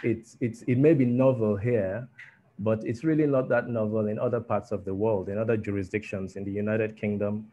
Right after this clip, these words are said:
and, uh, in the, in the United States, and in parts of Europe. But I think what, what, what the general process does now is that,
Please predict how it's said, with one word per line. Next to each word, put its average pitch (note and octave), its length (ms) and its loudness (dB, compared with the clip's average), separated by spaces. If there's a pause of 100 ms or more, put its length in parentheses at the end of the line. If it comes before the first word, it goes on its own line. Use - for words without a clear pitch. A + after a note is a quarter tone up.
(360)
and, F#2+ 320 -6
uh, F#2+ 320 0
in F#2 160 -6
the, F#2+ 260 -6
in G2 80 -4
the G2 80 -4
United G#2+ 380 0
States, - 500 -10 (1000)
and A#2+ 160 0
in A#2+ 180 0
parts C3 240 -2
of A2 160 -4
Europe. A#2+ 320 -2 (920)
But A#2 360 2 (560)
I C#3+ 100 0
think B3+ 240 -2
what, G3 300 0
what, G#3+ 260 0 (500)
what F3+ 380 -2
the C3+ 100 2
general D#3 580 2
process C3 500 0
does A2+ 380 0
now G2+ 480 -2
is G2+ 160 -6
that, G2 340 -2